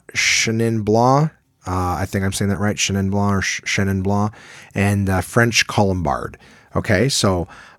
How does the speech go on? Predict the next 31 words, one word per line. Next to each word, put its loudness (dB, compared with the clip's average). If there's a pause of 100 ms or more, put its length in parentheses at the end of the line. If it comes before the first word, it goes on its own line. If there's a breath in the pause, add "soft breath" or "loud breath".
um, -4 (300)
I 6
had 2
asked 4
them 4
their 6
recommendation 2
because -2
I 0
like 0
Cabernet -2
Sauvignon, 2
so -6
they 2
had 0
recommended 0
me -4
to -8
the -4
Ruby -4
Cabernet. 0 (500 loud breath)
And 0
for 0
whites, 2
I 0
do 0
tend -2
to -2
like -2
Pinot -2
Grigios 4